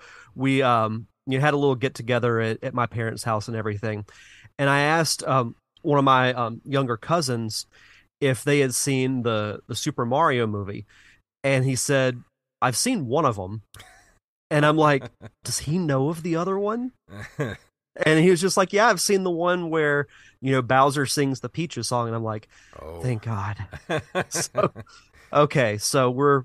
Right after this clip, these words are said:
Speaker 1: we're good. He, he's only, like, seven years old, so
Speaker 2: Oh, don't subject him to that bad
Speaker 1: No,
Speaker 2: one.
Speaker 1: I, I was like, no, I was thankful
Speaker 2: <laughs>
Speaker 1: that he had not seen that movie.
Speaker 2: Poor kid.
Speaker 1: Let's see. Next up, uh, also from Nintendo Life dot com,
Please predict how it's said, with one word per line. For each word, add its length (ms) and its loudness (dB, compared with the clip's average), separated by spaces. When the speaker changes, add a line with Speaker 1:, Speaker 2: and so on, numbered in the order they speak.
Speaker 1:
we're 180 -4
good. 220 -8
He, 340 0
he's 220 0
only, 380 2
like, 240 2
seven 300 0
years 240 -4
old, 380 -6
so 140 -4
Speaker 2:
Oh, 380 -6
don't 200 -6
subject 500 -10
him 180 -16
to 140 -20
that 260 -14
bad 280 -8
Speaker 1:
No, 280 6
Speaker 2:
one. 360 6
Speaker 1:
I, 120 6
I 40 6
was 260 2
like, 140 -2
no, 160 2
I 120 2
was 180 -4
thankful 480 -4
Speaker 2:
<laughs> 140 -8
Speaker 1:
that 220 0
he 120 0
had 140 0
not 180 -2
seen 220 -4
that 140 -4
movie. 340 -8
Speaker 2:
Poor 120 -12
kid. 280 -16
Speaker 1:
Let's 260 0
see. 500 0
Next 400 0
up, 240 4
uh, 220 4
also 380 4
from 220 0
Nintendo 420 0
Life 260 -2
dot 200 -8
com, 360 0